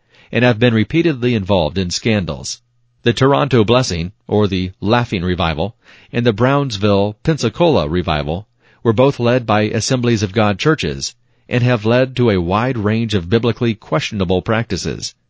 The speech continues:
Even though revival and healing campaigns have been a hallmark of Assemblies of God ministries for years,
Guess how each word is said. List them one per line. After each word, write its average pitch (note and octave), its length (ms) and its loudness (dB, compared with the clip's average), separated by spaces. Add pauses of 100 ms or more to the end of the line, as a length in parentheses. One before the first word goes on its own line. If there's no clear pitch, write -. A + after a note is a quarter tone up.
(200)
Even B2 280 0
though A2+ 140 2
revival G2 580 0
and G#2 100 -4
healing A2 380 -4
campaigns G2 560 -2
have G#2 140 -2
been G2+ 120 0
a F#2 60 0
hallmark F#2+ 480 -2
of F#2 120 -2
Assemblies G2+ 440 -2
of F2+ 120 -6
God G2 280 0
ministries F2+ 540 -2
for G2+ 180 -2
years, F#2 540 -2